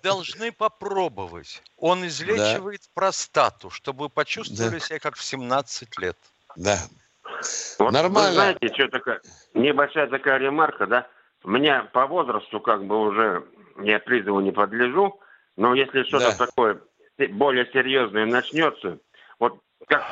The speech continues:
Speaker 3: мы в детстве говорили, честное пионерское, я, наверное, добровольцем поеду, потому что это вот меня уже начинает бесить некоторые вещи. Ну,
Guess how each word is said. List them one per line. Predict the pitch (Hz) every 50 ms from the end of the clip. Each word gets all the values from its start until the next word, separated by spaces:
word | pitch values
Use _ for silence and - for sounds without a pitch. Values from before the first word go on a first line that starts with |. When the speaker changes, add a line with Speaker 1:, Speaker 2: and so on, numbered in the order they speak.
| - - - - - - - - - -
Speaker 3:
мы | 127 135 131
в | 110 113
детстве | 139 143 131 - - 120
говорили, | 113 113 127 139 175 170 175 165
честное | - 131 113 - 131 120
пионерское, | - - 143 147 170 160 - - - 120 120
я, | 127
наверное, | 131 127 123 127 123 120 - _ _ _ _ _ _ _ _ _ -
добровольцем | 95 92 135 127 - 139 143 131 120 92 - - 95 85 -
поеду, | - 95 95 95 87 82 85 78 - _ _ - - - - - _
потому | - 95 - - 117 120 117 117
что | - 123 110 104 90 - _ _ _ _ _ _ _ _ _ _ _ _ _ _ _ _ _ -
это | - 110 110 127 120
вот | 123 120 - -
меня | 107 101 104 123 123 135 131
уже | 127 117 113 123 120
начинает | 120 123 120 - 123 123 123 117 104
бесить | 104 123 120 - 202 190 - - -
некоторые | 110 110 107 110 104 - - 107 101 104 104
вещи. | 104 104 - - 92 85 - _ - - - - - - - - - -
Ну, | 117 120 131 143 -